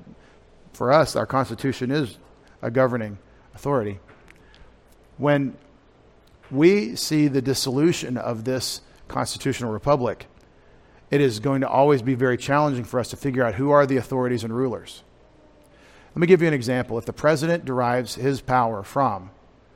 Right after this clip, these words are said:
the Constitution of the United States, and I think most Americans that know anything about our, our history and our Constitution would say that's where it comes from, not from his military might where he could subdue us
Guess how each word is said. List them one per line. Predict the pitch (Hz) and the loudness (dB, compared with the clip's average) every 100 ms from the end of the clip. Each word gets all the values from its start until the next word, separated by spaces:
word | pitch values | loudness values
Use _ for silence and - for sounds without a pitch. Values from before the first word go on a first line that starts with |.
| _ | _
the | 120 131 127 | -4 -2 -2
Constitution | - 127 123 113 131 - 120 | -4 -6 -6 -6 -6 -6 -6
of | |
the | 110 | -6
United | 110 101 | -6 -8
States, | - 123 92 - - | -6 -6 -6 -12 -12
and | 110 | -10
I | |
think | 117 110 | -8 -6
most | 113 135 135 - | -4 -4 -4 -6
Americans | 120 139 143 143 117 | -2 0 0 -2 -2
that | 131 120 | -2 -2
know | 123 | -4
anything | 123 147 139 113 113 - - - | -2 -2 -2 -6 -8 -12 -14 -6
about | 120 127 | 0 2
our, | 117 107 - - | 2 -2 -8 -10
our | 110 | -6
history | 143 139 135 131 | -4 -4 -2 -2
and | 110 | -4
our | |
Constitution | 113 120 - - 147 123 | -4 -6 -6 -6 -6 -6
would | 117 | -4
say | 120 | 0
that's | 135 131 | 0 0
where | 127 | -4
it | 107 | -2
comes | 147 127 | -4 -4
from, | 101 95 - - - | -10 -12 -16 -20 -10
not | 135 151 - | 4 4 4
from | 160 | 2
his | 147 123 | 2 2
military | 143 139 131 131 117 | 2 2 2 0 0
might | 120 123 107 | 0 0 0
where | 117 | 0
he | 123 | -2
could | 120 104 | -2 -6
subdue | 120 110 127 107 | -10 -4 -4 -4
us | 95 - | -6 -10